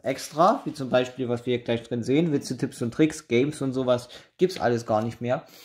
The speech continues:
Gibt nämlich, glaub ich, nur noch Rätsel, dann gibt's hinten noch die Zeitung. Wie heißt denn das nochmal? Ist das hier? Nee, äh, wie heißt denn der? Entenkurier, glaub ich, ja.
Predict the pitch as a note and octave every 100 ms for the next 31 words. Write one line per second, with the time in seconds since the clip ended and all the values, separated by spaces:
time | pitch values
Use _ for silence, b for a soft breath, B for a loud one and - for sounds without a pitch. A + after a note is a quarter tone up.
0 | B B B _ _ _ _ - _ _
1 | _ - D#3+ - C#3+ C#3 D3 C#3+ C#3 C#3
2 | D3 C#3 B2 - C3+ F3+ - G#3+ A3 E3
3 | D3 D3+ - E3+ E3 - C#3+ C3 - A#2+
4 | - B2 C#3+ F#3+ B3 - _ _ _ _
5 | A2+ B2 A#2+ A#2 A2+ A2+ A2+ A2+ G#2 B
6 | B B B B - B2+ - D3+ D#3+ D#3+
7 | D#3 b b b _ A2+ A#2+ A#2 G#2+ A2+
8 | A2+ C3+ A#2+ A2 G#2+ G2 b b b C#3+
9 | C3+ C3 A#2+ A2+ A#2+ A2 A2+ A2 G#2+ G#2+
10 | A2+ G#2+ G2